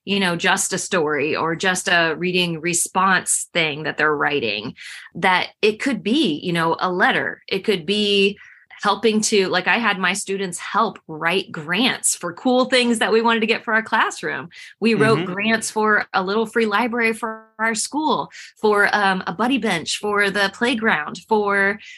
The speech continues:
Speaker 1: a stage for my classroom. And so we were writing things that had a purpose, that had authentic audiences. And so that's another thing that I think is super important, is that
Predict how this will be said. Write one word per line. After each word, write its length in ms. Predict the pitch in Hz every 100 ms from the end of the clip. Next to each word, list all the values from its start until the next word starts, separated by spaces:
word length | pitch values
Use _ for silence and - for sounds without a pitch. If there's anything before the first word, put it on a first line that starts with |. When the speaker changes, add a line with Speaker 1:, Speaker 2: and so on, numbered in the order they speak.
| _
Speaker 1:
a 100 | 196
stage 720 | 196 - - 262 302 247 165 -
for 260 | 202 196 196
my 160 | 196
classroom. 1000 | 190 240 214 269 - 170 165 160 107 - - - - -
And 220 | 220 214
so 420 | 214 214 202 196 180
we 200 | 196 247
were 180 | 285 240
writing 460 | 185 196 226 226
things 280 | 214 180 175
that 140 | 185 -
had 140 | 190
a 60 | 160
purpose, 520 | - 269 277 - 180 -
that 120 | -
had 240 | 208 175 -
authentic 720 | 170 - 240 247 240 240 233 -
audiences. 880 | 180 226 180 147 - - - - - - - - -
And 400 | 190 190 185 -
so 560 | - 208 202 190 - - _ _
that's 240 | - 285 311
another 360 | 240 220 262
thing 380 | 226 - 156 156
that 140 | 165 165
I 80 |
think 280 | 165 180 170
is 260 | 160 160 - _ -
super 380 | - 339 359 190
important, 560 | 160 165 151 120 165 -
is 320 | 175 170 170 - - -
that 280 | 208 196